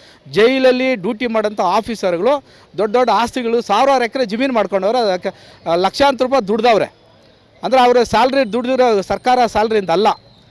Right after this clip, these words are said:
ಅವರು ಪರ್ಸನಲ್ ಒಬ್ಬ ರೌಡಿಗಳಿಗೆ, ಒಬ್ಬ ರಾಜಕಾರಣಿಗಳಿಗೆ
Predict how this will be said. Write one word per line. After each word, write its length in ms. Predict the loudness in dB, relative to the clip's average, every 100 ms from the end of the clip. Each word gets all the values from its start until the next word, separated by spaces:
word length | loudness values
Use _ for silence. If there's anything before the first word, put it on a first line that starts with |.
| _ _ _ -2
ಅವರು 220 | 0 2
ಪರ್ಸನಲ್ 420 | 0 -4 -2 -2
ಒಬ್ಬ 200 | -2 0
ರೌಡಿಗಳಿಗೆ, 880 | 0 0 0 -2 0 0 0 -4 -10
ಒಬ್ಬ 140 | -4 0 2 2 0 0 -2 -2
ರಾಜಕಾರಣಿಗಳಿಗೆ 1080 | -2 -2 -2 -2 -4 -2 -2 -2 -8 -20